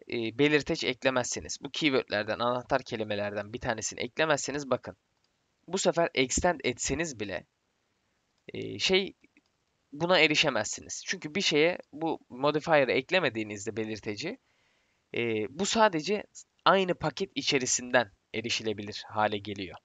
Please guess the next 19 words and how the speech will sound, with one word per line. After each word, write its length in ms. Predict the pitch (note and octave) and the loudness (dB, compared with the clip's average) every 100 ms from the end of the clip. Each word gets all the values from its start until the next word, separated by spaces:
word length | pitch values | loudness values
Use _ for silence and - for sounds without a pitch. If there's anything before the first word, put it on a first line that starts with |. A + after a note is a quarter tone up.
| _ _ _ _ _ _ _ - _ _ _ - | _ _ _ _ _ _ _ -20 _ _ _ 2
Ha, 200 | B2+ A#2 | 4 6
örnek 300 | D3+ C#3+ C3+ | 4 2 2
vermek 300 | B2 A#2+ B2 | 2 0 0
gerekirse 420 | A2+ G#2+ - C3 | -2 -2 -4 -2
bakın 180 | A#2 A2 | -4 -4
şu 160 | - | 2
aynı 240 | C3+ C3 A#2 | 2 2 -2
paketteydi. 680 | A#2 G#2+ - F#2+ A2 F3 - | -10 -10 -8 -8 -4 -4 -4
Bunun 200 | C#3+ C#3+ | -8 -4
erişimine 460 | C3 B2 - A#2+ F3+ | -4 -4 -6 -4 -6
kızmadı. 560 | - C#3 A2 G2 - - | -6 -6 -6 -10 -14 -8
Ama 160 | C3+ C3 | -4 -2
gidiyorum. 540 | C#3 C3+ A#2+ C3+ F#3 _ _ _ _ _ _ _ _ D3+ | -2 0 0 0 -6 _ _ _ _ _ _ _ _ -4
Bu 300 | E3 F#3+ - | 0 0 -2
kızıyor. 400 | D#3+ C3 A2+ D#2 _ _ _ _ _ _ _ _ _ _ | -6 -2 -2 -2 _ _ _ _ _ _ _ _ _ _
Tabii 160 | A#2+ - | -8 -6
şunu 160 | D#3+ | -4
da 60 | B2+ | -4
görelim. 400 | G#2 G#2+ B2+ | -4 -6 -6